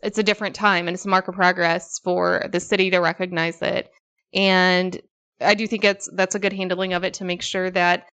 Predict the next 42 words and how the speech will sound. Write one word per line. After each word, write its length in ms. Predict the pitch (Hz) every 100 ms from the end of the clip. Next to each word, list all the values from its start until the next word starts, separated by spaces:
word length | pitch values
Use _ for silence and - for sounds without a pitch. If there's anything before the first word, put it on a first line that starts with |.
| _ _ -
the 100 | 190
living 300 | 190 185 185
descendant 520 | 180 196 185 196 190
had 540 | 180 175 180 180 185 - _ _ _ _ _
the 80 | 202
oppor-, 300 | 196 208 -
at 160 | 240 262
least 260 | 247 -
to 80 | 233
know 260 | 185 170 165
about 280 | - -
it. 180 | - - -
My 100 | 196
guess 220 | 208 202
is 80 | 202
they 100 | 190
weren't 220 | 185 -
asking 340 | 175 - 196
permission, 420 | 185 175 170 277
which 140 | 262 220
I 40 |
don't 120 | 170
think 140 | 175 170
they 100 | 156
should, 340 | - 160 196
but 120 | 214
it 100 | 180
is 200 | 180 180
good 280 | 190 185 175
to 340 | 185 170 170 175 _ _ _ _ -
get 200 | 202 196
buy-in 460 | 170 175 190 233
and 160 | 226 196
say, 160 | 185
"Here's, 380 | 185 190 185 185
here's 280 | - 185 175
the 100 | 185
reason." 540 | 175 165 180 196 208 208 _ _ _ _ _ _ _ _ _ _
You 140 | 220
know, 160 | 233 220
I 200 | - 214
think 680 | - - 254 285 285 -